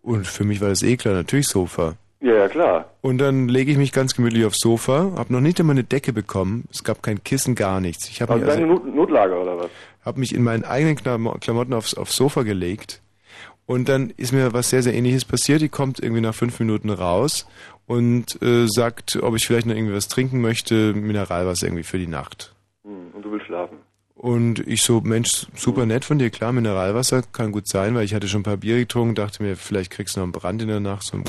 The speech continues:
Speaker 1: gut, Mineralwasser ist cool. Also stellt sie mir ein Mineralwasser hin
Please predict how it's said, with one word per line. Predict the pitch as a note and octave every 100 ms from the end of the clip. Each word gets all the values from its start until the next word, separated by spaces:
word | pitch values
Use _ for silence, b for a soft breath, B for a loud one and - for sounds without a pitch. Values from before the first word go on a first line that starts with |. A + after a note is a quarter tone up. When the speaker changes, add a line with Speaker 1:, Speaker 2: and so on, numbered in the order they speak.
| A#2+ - -
Speaker 1:
gut, | F#2+ -
Mineralwasser | - F2 F2+ G2+ F2
ist | - -
cool. | G#2 E2+ B B B B B -
Also | B2 A#2
stellt | - B2+
sie | -
mir | A#2+
ein | A2
Mineralwasser | G2 E2+ E2 F#2 F#2+ A2
hin | A2 D3